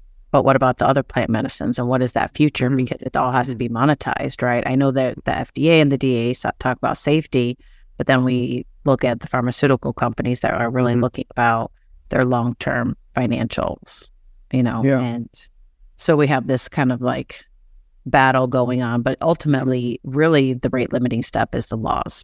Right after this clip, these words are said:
Speaker 1: preventing the
Speaker 2: Yeah.
Speaker 1: scheduling of these plant medicines.
Speaker 2: Yeah. It's a lot of work. It's a lot less work. I mean, if you, if you, if you start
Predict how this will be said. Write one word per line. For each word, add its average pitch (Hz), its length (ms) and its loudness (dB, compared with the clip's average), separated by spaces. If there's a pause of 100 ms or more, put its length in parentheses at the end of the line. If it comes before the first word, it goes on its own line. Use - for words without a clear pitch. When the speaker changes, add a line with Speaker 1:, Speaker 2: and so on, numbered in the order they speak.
Speaker 1:
preventing - 520 -2
the - 220 -4
Speaker 2:
Yeah. 107 120 0
Speaker 1:
scheduling 143 420 2
of 123 180 -6
these 123 180 -2
plant - 260 -4
medicines. - 640 -6 (340)
Speaker 2:
Yeah. 127 280 2 (600)
It's 143 200 -2
a 151 60 2
lot 147 300 4
of 139 160 0
work. 127 460 0 (360)
It's 156 220 2
a 156 80 4
lot 147 420 2
less 156 380 2
work. 117 420 -2 (920)
I 139 120 0
mean, 139 140 2
if 135 160 -2
you, 151 340 2
if 143 240 0
you, 135 600 0
if 139 160 -2
you 131 360 0
start 165 540 4